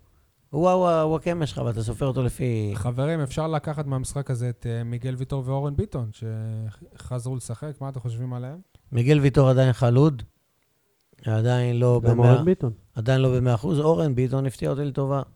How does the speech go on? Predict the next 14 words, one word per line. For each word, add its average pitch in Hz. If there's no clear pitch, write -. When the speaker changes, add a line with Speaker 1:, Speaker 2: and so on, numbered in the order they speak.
Speaker 1:
כאילו 131
מעולם 131
לא 113
חסר 127
ולא 107
נעדר, 120
ושיחק 113
יפה. 117
Speaker 2:
ותשעים 143
דקות 151
גם. 131
Speaker 1:
וראית 117
באמת 127
שהוא 113